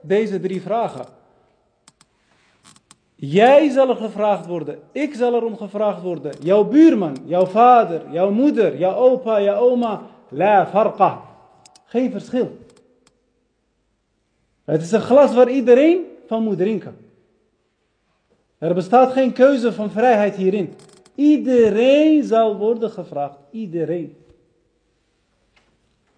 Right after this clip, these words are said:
Bereid je dus voor op het goede antwoord. Dat is in het wereldse het kennen van deze drie fundamenten.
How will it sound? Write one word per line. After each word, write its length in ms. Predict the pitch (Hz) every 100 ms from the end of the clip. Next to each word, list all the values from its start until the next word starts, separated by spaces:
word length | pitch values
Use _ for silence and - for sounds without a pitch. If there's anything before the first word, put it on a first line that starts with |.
| _ _ _ _ _ _ _ _
Bereid 400 | - 180 247 247
je 80 | 233
dus 180 | 220
voor 280 | - 311 349
op 120 | 311
het 140 | 240 233
goede 200 | 240 226
antwoord. 520 | 240 226 160 151 _ _ _ _ _ _ _ _ _ _
Dat 160 | 156 151
is 80 |
in 100 | 180
het 140 | 175 151
wereldse 640 | 220 262 254 247 269 269 - _ _ _ _ _ _
het 280 | _ 151 -
kennen 400 | - 302 359 330
van 160 | 254 247
deze 320 | 247 233 214
drie 200 | 214 196
fundamenten. 580 | 185 170 165 196 147